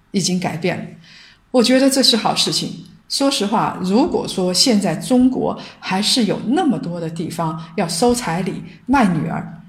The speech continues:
那就说明中国是一个传统社会啊，一点也没有变化。这样的社会其实是太压抑了，让人过不下去。好了，这期节目呢，就到这儿。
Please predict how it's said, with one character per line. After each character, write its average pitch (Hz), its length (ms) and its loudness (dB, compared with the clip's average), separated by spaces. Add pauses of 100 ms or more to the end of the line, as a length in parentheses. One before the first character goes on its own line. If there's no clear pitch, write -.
(120)
那 392 80 -4
就 254 120 0
说 240 200 -2
明 175 160 0
中 240 200 0
国 156 100 -2
是 - 140 -4
一 185 40 -8
个 175 80 -6
传 170 220 -8
统 - 160 -8
社 147 180 -4
会 - 220 -6
啊， - 100 -12 (300)
一 311 100 2
点 180 260 -2
也 165 100 0
没 156 160 -2
有 170 100 -2
变 165 220 -4
化。 160 280 -8 (220)
这 320 140 0
样 262 180 0
的 180 80 -2
社 175 260 0
会 165 200 -4
其 - 200 -6
实 185 120 -4
是 160 420 -6
太 196 200 -4
压 165 200 -4
抑 165 220 -8
了， - 180 -12
让 220 180 0
人 170 140 -2
过 190 140 2
不 165 80 -6
下 170 180 -4
去。 - 220 -6 (960)
好 233 160 6
了， 269 440 -2
这 262 140 0
期 220 140 0
节 180 160 0
目 196 180 0
呢， 180 280 -2
就 185 140 -2
到 160 140 -4
这 170 100 -6
儿。 - 260 -10